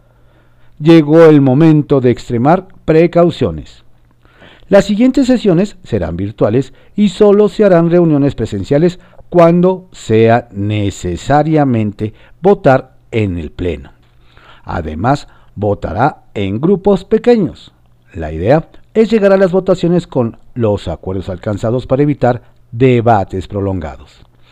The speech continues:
Nadie pide que se deje de trabajar, sino que ese cuerpo legislativo no sea un foco de contagio, sobre todo si existen y han demostrado ser efectivas nuevas tecnologías que permiten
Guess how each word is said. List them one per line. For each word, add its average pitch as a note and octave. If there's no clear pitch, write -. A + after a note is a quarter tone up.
Nadie D4
pide C#4+
que A#3+
se G#3+
deje G#3
de G#3
trabajar, F#3+
sino B2
que E2+
ese A#2+
cuerpo G#2+
legislativo C3+
no A3+
sea A3+
un A3+
foco G#3+
de F3+
contagio, D3
sobre B2
todo G#3+
si -
existen -
y G#2
han D3+
demostrado C3
ser D#3+
efectivas D3
nuevas F#3
tecnologías F3+
que F#3
permiten D#3